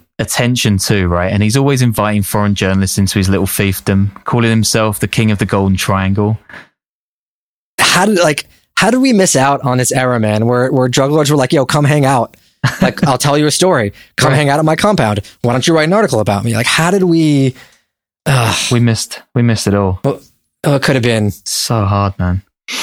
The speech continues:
Speaker 2: Anyway, sorry, go, go on.
Speaker 1: <laughs> American historian, right, this guy called Alfred McCoy, he calls Kun Sa, quote, "the only Shan warlord who ran a truly professional smuggling organization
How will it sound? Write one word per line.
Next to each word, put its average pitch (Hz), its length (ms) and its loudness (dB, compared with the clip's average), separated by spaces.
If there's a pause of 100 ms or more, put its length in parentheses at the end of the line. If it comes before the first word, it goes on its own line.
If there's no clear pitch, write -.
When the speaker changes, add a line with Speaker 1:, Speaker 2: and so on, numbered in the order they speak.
(180)
Speaker 2:
Anyway, 113 300 2
sorry, 110 320 0
go, 117 120 -2
go 123 200 0
on. 110 460 0
Speaker 1:
<laughs> - 40 -12
American 156 480 0
historian, 107 600 0
right, 92 200 -2
this 95 160 -2
guy 101 200 -2
called 98 240 -4 (520)
Alfred 110 400 -2
McCoy, 95 460 -2
he 107 240 -2
calls 120 460 0
Kun 95 240 0
Sa, 92 480 0
quote, 98 400 -2 (320)
"the 117 160 0
only 135 300 2
Shan 117 360 0
warlord 95 580 0
who 104 160 0
ran 101 180 0
a 95 60 -4
truly 113 380 0
professional 98 680 -2
smuggling 101 460 0
organization 95 840 0